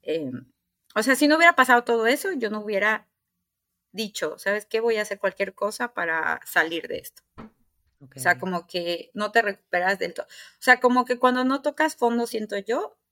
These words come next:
Speaker 1: estás como que tibia o como que sí quiero, pero no, no logras, como que no tienes esa fuerza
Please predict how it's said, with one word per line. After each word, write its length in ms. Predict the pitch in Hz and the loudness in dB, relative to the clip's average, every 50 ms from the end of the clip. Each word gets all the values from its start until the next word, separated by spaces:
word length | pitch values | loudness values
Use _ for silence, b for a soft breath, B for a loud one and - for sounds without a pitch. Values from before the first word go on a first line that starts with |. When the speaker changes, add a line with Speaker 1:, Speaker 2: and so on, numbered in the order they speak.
| _ | _
Speaker 1:
estás 340 | - 214 208 - 233 233 - | -6 -6 0 0 0 0 2
como 300 | - 285 277 269 240 - - | -2 -2 0 0 -2 -2 -2
que 280 | 190 170 170 - _ _ | -4 -4 -4 -6 _ _
tibia 380 | 226 226 220 262 302 339 440 539 587 - _ | -8 -6 -4 -4 -2 -2 -4 -4 -6 -10 _
o 160 | - 208 202 | -8 -8 -6
como 280 | - 190 185 180 165 - | -6 -6 -6 -8 -10 -10
que 160 | - 185 190 | -12 -12 -12
sí 300 | - - - 285 262 254 _ | -12 -8 -8 -8 -8 -4 _
quiero, 360 | 254 262 254 247 247 240 - | 0 0 2 2 0 0 -2
pero 520 | - 190 175 175 170 165 156 - - _ _ _ _ _ _ _ _ _ _ _ _ _ _ _ _ _ _ _ _ _ _ _ - - - | -2 -2 0 0 -2 -2 -6 -8 -12 _ _ _ _ _ _ _ _ _ _ _ _ _ _ _ _ _ _ _ _ _ _ _ -20 -16 -10
no, 280 | - 180 190 - - - | -8 -8 -8 -8 -8 -8
no 180 | 190 190 196 208 | -6 -2 0 2
logras, 440 | 220 220 208 202 208 202 202 202 - | 2 2 2 2 2 2 0 0 -4
como 280 | - 180 175 180 160 | -8 -8 -8 -8 -2
que 100 | - 202 | 0 2
no 160 | 214 240 240 240 | 2 2 2 2
tienes 320 | 294 277 269 277 285 269 | 2 2 2 2 2 0
esa 220 | 240 233 - - 240 | 0 2 2 2 2
fuerza 580 | - _ _ 233 254 269 285 302 294 - 381 | 0 _ _ 4 4 4 4 2 -2 -2 0